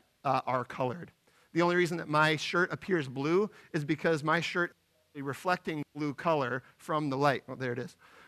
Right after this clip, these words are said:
Um, it's reflecting that blue color, and it's absorbing all the other colors of the spectrum.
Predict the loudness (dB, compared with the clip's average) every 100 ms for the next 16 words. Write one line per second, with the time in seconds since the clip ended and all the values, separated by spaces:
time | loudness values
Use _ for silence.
0 | 0 6 8 8 4 0 -8 _ _ 4
1 | 6 0 6 6 6 2 2 2 4 2
2 | 2 6 6 6 2 -6 -12 _ _ _
3 | 0 0 -4 0 4 6 4 2 2 2
4 | 2 2 0 -2 -2 -2 -4 -6 -6 -6
5 | -6 -6 -12 -12